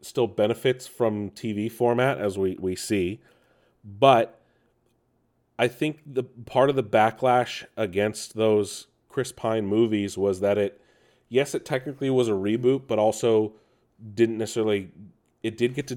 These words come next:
kinda do its own thing, but still branched off from the Prime universe and the Prime timeline. And it, it can work as long as they don't rehash stories that we know. That's what I liked so much about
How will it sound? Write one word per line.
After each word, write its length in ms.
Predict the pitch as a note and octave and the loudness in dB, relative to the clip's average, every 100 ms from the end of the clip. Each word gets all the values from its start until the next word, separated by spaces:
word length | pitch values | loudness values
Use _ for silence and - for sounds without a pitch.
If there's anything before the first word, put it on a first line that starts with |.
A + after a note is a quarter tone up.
| A#2 | -10
kinda 220 | - B2 A2+ | -4 -2 0
do 140 | A2+ | 0
its 120 | A2 | 2
own 200 | G#2+ A2+ | 0 2
thing, 240 | A#2+ B2 A#2 | 0 0 0
but 160 | G#2+ | -4
still 260 | - A#2 A2 | -4 -2 0
branched 420 | F#2+ G2 G2 - | 0 -2 -2 2
off 260 | G2+ G2+ - | 2 2 0
from 160 | A2+ | -4
the 80 | F#2 | -4
Prime 400 | - F#2 G2 G#2 - _ | -2 -2 -2 -4 -10 _
universe 480 | G#2 A2 A2 A#2+ B2 | -4 -2 0 0 -2
and 80 | G2+ | -8
the 40 | |
Prime 300 | - G2 G2 | -2 -2 -2
timeline. 540 | G2+ G2 G2+ G#2+ A#2 C3+ _ _ _ _ _ _ - | -6 -6 -4 -4 -6 -10 _ _ _ _ _ _ -10
And 300 | A#2 A#2 A2+ | -4 -2 -2
it, 220 | A2 C3+ - | -2 -4 -4
it 200 | C#3+ - | -10 -10
can 380 | - E3 G3+ C#3+ | -4 0 0 4
work 380 | C3+ C3+ C3+ _ _ _ _ _ _ _ | 4 4 0 _ _ _ _ _ _ _
as 160 | A#2+ A#2 | -4 0
long 240 | A#2+ D3+ | 4 4
as 100 | E3+ | 2
they 140 | D3 C#3 | 0 0
don't 300 | C#3 C#3 - _ _ - | 2 0 -2 _ _ -18
rehash 800 | G2+ G#2 B2+ A#2 B2+ B2 - - | -8 2 2 2 2 2 0 -8
stories 580 | - A2 A#2+ A2+ A2 G2 | 0 4 6 6 2 0
that 240 | G2+ - | 0 0
we 140 | G2+ G2 | -4 -4
know. 460 | F2+ G2+ F#2 - _ _ _ _ - | 0 0 0 -4 _ _ _ _ -2
That's 320 | F2+ C#3+ - | 4 4 4
what 120 | G3 | 2
I 100 | F#3+ | 4
liked 380 | C3 G#2+ C3 - | 6 6 6 2
so 240 | - C3 | -2 0
much 260 | A#2 A#2 - | 2 0 0
about 560 | G2 F#2+ G#2 G#2 - | -2 4 8 8 4